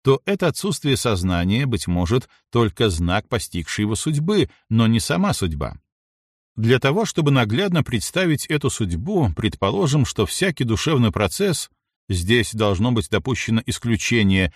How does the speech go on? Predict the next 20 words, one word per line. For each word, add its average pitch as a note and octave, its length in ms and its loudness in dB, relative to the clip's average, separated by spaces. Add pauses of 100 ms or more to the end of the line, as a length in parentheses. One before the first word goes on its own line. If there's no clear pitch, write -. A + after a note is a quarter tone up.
(200)
о G2+ 140 -2
котором A2+ 420 0
будет A#2 320 0
упомянуто G#2 520 0
ниже, G#2+ 400 0 (440)
сначала F#3+ 560 0
существует F3 720 -2
в A#2+ 80 4
бессознательной C#3 800 0
стадии F2+ 520 0
или F3 320 -2
фазе, E2 640 -2
и A#2 100 0
только F3 320 0
из A#2+ 300 0
нее A#2 420 4
переходит D#3+ 680 -2
в - 60 -14
сознательную G2 720 0
фазу. D2 400 -4